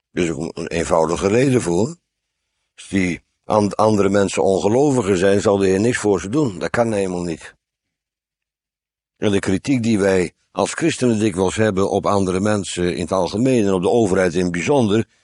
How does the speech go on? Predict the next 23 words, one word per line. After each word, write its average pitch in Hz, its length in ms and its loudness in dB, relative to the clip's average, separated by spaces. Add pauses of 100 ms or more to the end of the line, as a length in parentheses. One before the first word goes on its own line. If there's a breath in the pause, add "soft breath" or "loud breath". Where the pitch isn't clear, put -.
is - 180 -6
dat 98 180 0
er 95 80 -2
zo 98 180 0
weinig 90 480 -2
terechtkomt 95 600 -2
van 95 140 0
het 90 80 -4
woord 101 220 2
Gods. - 540 -4 (1200)
Om 85 160 0
niet 82 100 0
te 76 80 -6
zeggen 78 220 0
het - 80 -8
gebod, 101 480 -2
want 80 420 -6
daar 80 160 0
maken 80 260 -2
wij 80 100 -2
ons 78 160 -4
waarschijnlijk 76 600 -6
minder 117 400 0